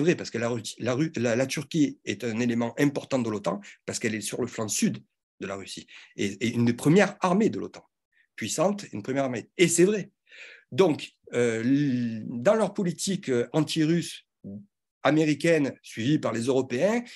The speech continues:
eh bien, Erdogan devenait, euh, un nouveau gentil. C'est-à-dire, on avait besoin de lui. Euh, donc, euh, je vous rappelle que lorsque les Américains, et ça c'est une provocation pour les Russes, ont demandé,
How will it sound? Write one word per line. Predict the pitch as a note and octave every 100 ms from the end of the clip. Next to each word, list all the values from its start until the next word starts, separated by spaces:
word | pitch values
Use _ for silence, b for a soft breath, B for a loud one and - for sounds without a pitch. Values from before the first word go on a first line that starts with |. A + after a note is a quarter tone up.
| B B
eh | -
bien, | A2+ C3
Erdogan | C3 B2+ A#2+ D3 G#3 G3+ F3+
devenait, | A2 B2+ A#2+ A#2 C#3+ G#3 G#3 b b b b b b b A2+
euh, | A2+ A2 G#2 - -
un | F3
nouveau | D3 E3+
gentil. | F3+ F3 - F#3+ F3+ _ _ _ _ _ B B B B
C'est-à-dire, | C3+ C3 C3 F#3+
on |
avait | D3 D3
besoin | C3 D#3
de | D3
lui. | F3+ F#3 - _ _ _ b b b b b -
Euh, | A#2 A#2+ A#2 A#2 A2 A2 A2 G#2+ G#2+ G#2 G2+ G2+
donc, | G#2 C3+ D3+ C#3 C#3+
euh, | B2 C3
je | A#2+ D3
vous | D3
rappelle | D3 C3+ F#3+ F3 C3+
que | C#3+
lorsque | C#3 E3+ - - D#3 C#3+ C3+ B2+ B2 B2
les | C#3 C3
Américains, | C#3 C#3 C3+ D3 D#3 C3+ -
et | G2+
ça | D#3
c'est | - A#2+
une | B2 A#2
provocation | - A3 F3+ E3 - B3
pour | B2+
les | A#2+
Russes, | C#3 D#3 - B B B B
ont | B2
demandé, | B2 D3+ D3+ D3 D#3+ D#3+